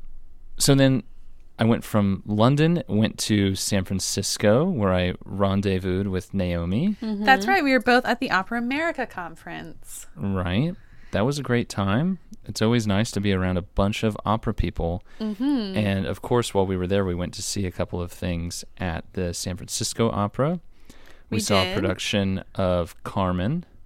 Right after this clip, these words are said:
Speaker 3: Mm-hmm.
Speaker 1: That was, uh, with Matthew Polenzani as Don Jose.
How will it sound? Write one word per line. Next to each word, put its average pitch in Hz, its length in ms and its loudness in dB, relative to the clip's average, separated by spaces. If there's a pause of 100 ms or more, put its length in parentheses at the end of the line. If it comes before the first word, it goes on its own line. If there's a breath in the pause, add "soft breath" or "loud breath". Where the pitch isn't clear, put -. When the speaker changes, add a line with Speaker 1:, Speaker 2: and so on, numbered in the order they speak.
(120)
Speaker 3:
Mm-hmm. 196 480 -8
Speaker 1:
That 98 220 0
was, 98 580 2
uh, 98 200 2
with 95 180 -2
Matthew 95 380 0
Polenzani 113 840 0
as 85 300 -2
Don - 220 -8 (100)
Jose. 120 640 0